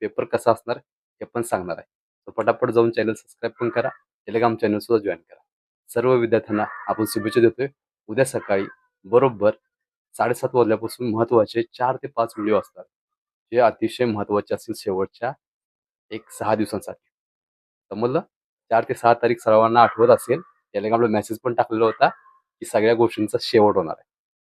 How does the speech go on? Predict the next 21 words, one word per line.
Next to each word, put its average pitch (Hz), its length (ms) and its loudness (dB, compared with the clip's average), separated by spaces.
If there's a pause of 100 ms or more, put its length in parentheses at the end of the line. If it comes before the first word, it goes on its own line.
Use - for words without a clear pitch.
(360)
सगळ्या 113 160 0
गोष्टींचा 110 380 -6
शेवट 110 260 0
होणार 104 200 0
आहे 113 100 0
आणि 120 100 -6
तो 117 140 -12
शेवट 107 320 -2
झालेला 95 380 -2
आहे. - 120 -6 (560)
तो 110 60 -12
शेवट 107 360 -2
झालेला 101 360 2
आहे, - 180 0
आज 104 180 0 (300)
संध्याकाळी 117 400 6
अपडेट 101 280 4
आलेले 101 260 0
आहे 101 200 -2 (200)
पाच 107 160 -4 (100)
तारखेला 95 380 -8